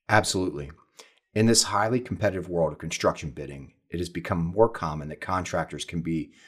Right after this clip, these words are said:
precluded from the pre-qualification process due solely to above-average E M Rs.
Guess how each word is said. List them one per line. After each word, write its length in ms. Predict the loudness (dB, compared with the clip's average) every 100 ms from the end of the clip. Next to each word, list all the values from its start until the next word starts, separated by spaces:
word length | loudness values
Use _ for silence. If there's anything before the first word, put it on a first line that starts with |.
| _ _
precluded 560 | -4 2 6 6 6 4
from 140 | 4
the 60 | 2
pre-qualification 1000 | 2 2 4 4 4 2 -4 -4 -2 -6
process 580 | -6 -4 -4 -4 -8 -12 _ _ _ _
due 160 | 4 4
solely 520 | 4 8 10 8 0
to 180 | -4 -6
above-average 920 | 0 4 4 2 -4 -4 -6 -8 -6 -4
E 80 |
M 100 | -4
Rs. 500 | -4 -8 -8 -10 -10